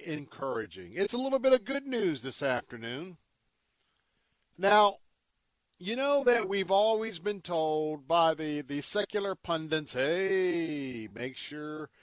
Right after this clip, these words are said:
you know, in life, if you really want to get ahead and have a peaceful life,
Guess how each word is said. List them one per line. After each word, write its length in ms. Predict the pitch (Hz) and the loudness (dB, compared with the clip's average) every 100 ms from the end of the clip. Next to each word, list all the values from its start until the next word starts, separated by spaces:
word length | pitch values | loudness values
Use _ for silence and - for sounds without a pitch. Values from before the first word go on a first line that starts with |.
| _ _ | _ _
you 100 | 107 | -6
know, 240 | 151 240 254 | -2 0 0
in 80 | 233 | 0
life, 500 | 214 220 233 214 175 | 4 4 4 -2 -8
if 160 | 143 | -8
you 120 | 185 202 | -10 -2
really 300 | 247 247 233 | 4 4 4
want 260 | 226 226 | 0 -2
to 80 | 208 | -2
get 160 | 208 208 | 0 0
ahead 380 | 185 185 196 | 2 2 2
and 160 | 185 175 | 0 -4
have 260 | 160 180 165 | 0 2 0
a 80 | |
peaceful 460 | 131 170 175 - 160 | -2 -4 -6 -6 -2
life, 320 | 151 147 139 | 0 2 0